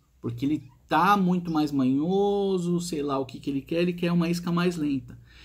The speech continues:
Então, o, o comportamento do peixe no dia também é importante. Então, você tá trabalhando lá, ó, tô trabalhando com sete gramas.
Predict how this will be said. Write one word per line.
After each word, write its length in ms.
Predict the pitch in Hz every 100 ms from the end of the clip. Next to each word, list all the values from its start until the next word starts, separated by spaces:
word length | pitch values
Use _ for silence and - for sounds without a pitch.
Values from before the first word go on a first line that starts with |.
| - -
Então, 440 | 135 160 156 - - - - _ - _ - -
o, 260 | 202 208 - - - -
o 120 | 175
comportamento 880 | 180 170 170 160 147 160 226 262 -
do 120 | 190
peixe 480 | 175 - 156 185 -
no 120 | 139 123
dia 520 | 117 180 226 147 - - - - -
também 400 | 175 170 214 233
é 40 |
importante. 600 | 185 156 160 - 113 110
Então, 160 | - 208
você 140 | 240
tá 160 | - 226
trabalhando 760 | - - - 220 214 202 196 196
lá, 420 | 170 143 135 170
ó, 60 | 120
tô 160 | -
trabalhando 400 | 170 165 175 175
com 160 | 175 170
sete 360 | - 151 -
gramas. 460 | 170 120 117 - -